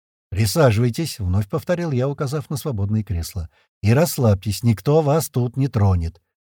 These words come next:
Сказав это, я посмотрел на Тумана и Клёпу. Первый сидел и сопел в кресле. Второй шумно выдохнул и, пройдя, сел рядом с Туманом. Оба наших гостя отошли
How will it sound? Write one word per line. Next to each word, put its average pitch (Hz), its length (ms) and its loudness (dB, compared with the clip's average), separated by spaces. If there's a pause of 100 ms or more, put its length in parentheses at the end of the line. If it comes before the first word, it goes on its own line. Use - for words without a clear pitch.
Сказав 180 440 -2
это, 196 180 0
я 143 100 0
посмотрел 127 540 -2
на 104 80 2
Тумана 110 320 0
и 101 60 2
Клёпу. 80 420 -6 (480)
Первый 120 340 2
сидел 113 380 0 (100)
и 113 60 -4
сопел 110 380 0
в - 80 -6
кресле. 90 500 -2 (340)
Второй 208 280 0
шумно 175 340 -2
выдохнул 127 640 -2
и, 110 100 -2
пройдя, 110 580 0
сел 143 280 -2
рядом 95 300 0
с 92 100 -6
Туманом. 78 420 -4 (520)
Оба 208 240 2
наших 180 300 -2
гостя 143 320 -2
отошли 113 480 -2